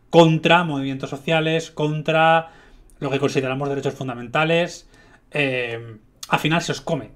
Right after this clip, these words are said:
Es que al final se os come. Al final se os come. Se lo dije a un tío blanco hetero por Twitter, a Sergio, se lo he dicho a Isaac Parejo, es que este mundo va a comer. Se os va a comer, es que os va a venir grande. No se puede estar así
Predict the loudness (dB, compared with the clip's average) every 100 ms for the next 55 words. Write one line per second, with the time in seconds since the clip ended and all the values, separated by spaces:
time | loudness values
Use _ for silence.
0 | _ -4 -2 0 -2 -2 -10 -12 -10 -10
1 | -12 -20 _ _ _ _ -20 -2 0 0
2 | -2 -6 -10 -8 -4 -4 -4 -4 -6 -4
3 | -4 -4 -4 -4 -2 -4 -4 -6 -2 -4
4 | -2 -4 -4 -6 -2 -2 -4 -10 -20 -20
5 | -20 -20 _ 0 4 4 2 2 4 4
6 | 4 2 2 2 4 2 0 -2 4 4
7 | 4 0 -2 -2 -8 _ -14 -12 -4 -2
8 | 0 2 2 2 0 0 -4 -6 -10 -18
9 | -20 -20 _ _ -8 -4 0 0 0 -4
10 | -4 -6 -6 -6 -4 -2 -2 -2 -2 -2
11 | -2 -6 -14 -20 -20 -20 -2 0 0 0
12 | 0 0 -2 -4 -4 -8